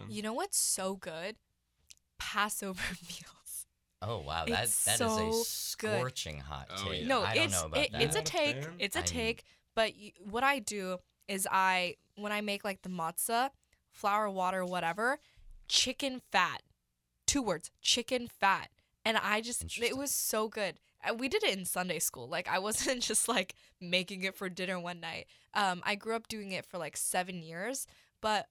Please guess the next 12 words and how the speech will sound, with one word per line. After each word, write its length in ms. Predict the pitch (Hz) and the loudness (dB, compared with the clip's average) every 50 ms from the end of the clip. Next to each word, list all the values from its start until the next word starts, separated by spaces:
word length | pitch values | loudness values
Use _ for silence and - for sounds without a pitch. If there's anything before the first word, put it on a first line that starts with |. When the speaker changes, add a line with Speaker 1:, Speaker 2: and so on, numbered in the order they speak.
| - | -2
Speaker 1:
a 40 | 254 | 0
little 200 | 262 285 311 311 | 0 0 0 -2
boiled 360 | 262 - 262 269 285 285 277 - - | -4 0 2 2 4 2 0 0 -2
egg, 460 | 247 240 240 240 247 254 262 269 - _ _ _ _ _ _ - | 0 2 2 2 2 0 -2 -4 -8 _ _ _ _ _ _ -10
some, 440 | - - 240 233 220 208 196 190 196 - | -6 -2 0 0 0 0 -2 -6 -8 -10
you 120 | - 220 208 | -8 -6 -2
know, 140 | 196 190 185 | -2 -2 -2
brick 300 | 175 - 220 226 - 269 | -2 -2 -2 -2 0 -2
and 120 | 247 226 | -4 -2
mortar 540 | 214 202 202 202 208 202 214 214 220 226 - | -2 -2 -2 -2 -2 -2 -2 0 0 0 0
apple 640 | - - 185 185 190 - - 196 196 190 190 190 185 | 2 2 2 2 2 0 -4 -2 0 0 2 2 0
and, 420 | 180 165 160 160 165 165 175 - | 0 -2 -4 -6 -10 -12 -12 -12